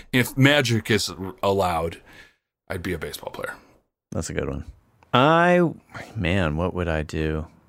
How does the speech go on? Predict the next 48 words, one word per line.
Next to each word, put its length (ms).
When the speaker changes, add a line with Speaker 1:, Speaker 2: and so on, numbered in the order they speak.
Speaker 2:
'Cause 140
I've 120
done 240
other 220
stuff. 800
Speaker 1:
Yeah, 160
you 220
did 120
a 80
lot. 360
You 80
did 140
photography 760
and 80
you 80
were 140
a 40
bassist 640
and 260
Speaker 2:
Yeah. 680
And 100
I 80
d-, 260
they 260
all, 320
I 600
guess 320
I, 220
I 80
know 640
I 60
have 260
to 100
do 160
something 300
creative. 580
So 120
I'm 80
trying 220
to 60
think, 180
like, 160
what 380
Speaker 1:
Uh-huh. 160
Speaker 2:
other 220
thing 360
would 180
be 440